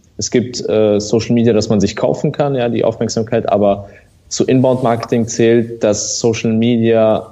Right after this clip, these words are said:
äh, die Social Media Aufmerksamkeit, die du dir verdient hast. Sprich,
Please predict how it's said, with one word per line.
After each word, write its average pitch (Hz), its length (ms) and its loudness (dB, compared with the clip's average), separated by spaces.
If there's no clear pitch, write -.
äh, 107 80 0
die 107 100 2
Social 117 320 0
Media 110 200 2
Aufmerksamkeit, 107 500 -2
die 113 80 2
du 104 60 0
dir 104 140 2
verdient 104 400 0
hast. - 260 -8
Sprich, 120 480 -2